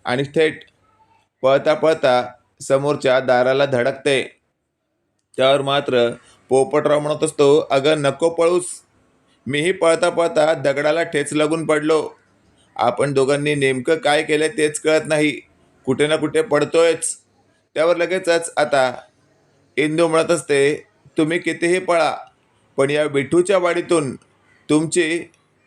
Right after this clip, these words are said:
फटकवत धिंड नाही काढली ना, तर नावाची इंदू नाही."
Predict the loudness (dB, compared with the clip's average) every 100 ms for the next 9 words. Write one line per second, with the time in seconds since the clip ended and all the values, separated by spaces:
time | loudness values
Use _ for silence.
0 | _ -4 -4 -4 -2 0 0 2 2 2
1 | 0 0 -2 -2 0 0 0 -2 -6 -16
2 | _ _ _ _ -2 -2 0 -2 0 0
3 | -2 0 -2 -2 -4 -2 -2 0 0 -2